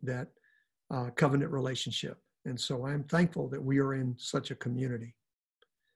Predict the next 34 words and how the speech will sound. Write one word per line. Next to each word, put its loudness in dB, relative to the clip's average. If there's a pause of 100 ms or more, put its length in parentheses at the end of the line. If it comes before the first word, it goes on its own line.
(320)
Uh, 2
Father, 8
we, 6
we 6
realize 6
that 2
we 2
can't 4
solve 2
this 2
problem 0
on 0
our -2
own. -4 (880)
It 2
is 0
not 4
beyond 4
our, -2 (500)
um, -4 (1000)
uh, -10
it, 4
or 8
it 6
is 2
beyond 6
our -2
capabilities, -4
that -6
we 2
must 0
trust -4
you, -2 (680)
uh, -4